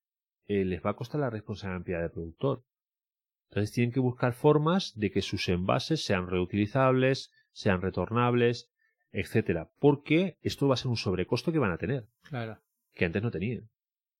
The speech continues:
Speaker 1: en los envases industriales y en los comerciales. El ecodiseño. El ecodiseño en el tema del envase va, va a afectar mucho.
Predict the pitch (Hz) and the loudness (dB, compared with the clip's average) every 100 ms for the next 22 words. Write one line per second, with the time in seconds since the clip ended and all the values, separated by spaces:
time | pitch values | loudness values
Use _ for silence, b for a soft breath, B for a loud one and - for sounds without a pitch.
0 | - 92 90 85 87 120 113 95 - 131 | -6 -4 -2 -2 -2 -2 -4 -8 0 2
1 | 170 113 92 92 80 - 92 76 - - | 2 0 -2 -4 -6 0 0 0 -8 -20
2 | b b b b b b - 104 101 101 | b b b b b b -2 0 2 2
3 | 95 - 123 98 85 - - 101 95 98 | 0 2 2 2 -2 -8 -8 -6 0 0
4 | 98 110 123 139 127 127 127 120 120 117 | 0 -2 0 -2 -2 -2 0 0 0 2
5 | 120 117 117 - 123 113 123 - 101 95 | 2 2 -2 -2 0 0 0 -4 -6 -2
6 | 98 101 110 117 120 - 101 - 82 87 | 0 0 0 -2 -4 -2 -4 -2 -2 -2
7 | 139 - 85 | -2 -4 -8